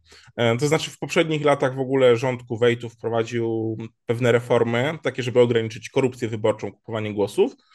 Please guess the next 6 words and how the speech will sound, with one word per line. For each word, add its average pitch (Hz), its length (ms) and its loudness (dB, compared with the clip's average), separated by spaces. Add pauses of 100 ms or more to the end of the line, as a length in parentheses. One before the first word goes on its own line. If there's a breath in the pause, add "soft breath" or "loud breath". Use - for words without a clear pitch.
(220 soft breath)
i 113 60 2
ograniczyć 160 600 -2
wpływ, 147 720 0
e, 123 720 2
wpływ 123 460 -6
takich 120 400 -4